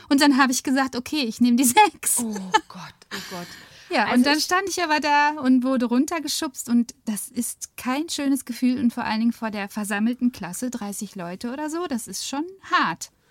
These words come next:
Speaker 1: Das macht keinen Spaß.
Speaker 2: Um Gottes Willen. Also ich erinnere mich auch an diverse Schwimmunterrichte, wo ich beispielsweise damals, ich hatte zum Beispiel einen blauen Tonbeutel, wo meine Badesachen
Speaker 1: Mhm.
Speaker 2: drin waren.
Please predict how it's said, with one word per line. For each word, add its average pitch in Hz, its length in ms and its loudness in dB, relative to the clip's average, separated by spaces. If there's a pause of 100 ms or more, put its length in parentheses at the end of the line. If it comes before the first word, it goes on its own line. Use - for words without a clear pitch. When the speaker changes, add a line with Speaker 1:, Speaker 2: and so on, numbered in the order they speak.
(160)
Speaker 1:
Das 214 180 -4
macht 262 240 0
keinen 196 240 -8
Spaß. - 460 -10 (100)
Speaker 2:
Um 196 240 0
Gottes 175 480 -6
Willen. 160 320 -6
Also 226 200 0
ich - 200 -8
erinnere 262 420 -2
mich 247 360 -4
auch 220 320 -2
an 233 480 -4
diverse 220 560 -2
Schwimmunterrichte, 214 1300 -4 (400)
wo 220 180 0
ich - 340 -6
beispielsweise 202 720 -2
damals, 185 360 0
ich 190 160 -8
hatte 208 220 -6
zum - 160 -12
Beispiel 202 260 -10
einen 185 100 -8
blauen 214 760 -4
Tonbeutel, 160 920 -2
wo 185 220 -4
meine 175 220 0
Badesachen 170 560 2
Speaker 1:
Mhm. 151 40 -4
Speaker 2:
drin 151 280 -4
waren. 156 320 -4